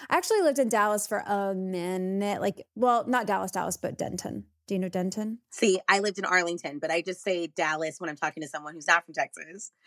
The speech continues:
Speaker 2: So I lived in, I'm from Arlington. And then, like, my, I just, I started comedy in the Dallas scene. So I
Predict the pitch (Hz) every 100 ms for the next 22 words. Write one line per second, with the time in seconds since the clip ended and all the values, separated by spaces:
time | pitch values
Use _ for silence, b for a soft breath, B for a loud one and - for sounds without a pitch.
0 | B B - 214 190 208 240 294 190 214
1 | 208 247 269 170 151 147 143 - 180 _
2 | _ b - 202 180 175 165 196 190 180
3 | 175 - 175 165 160 160 165 156 147 185
4 | - 190 - 190 180 - 160 170 170 156
5 | 151 160 - 175 175 160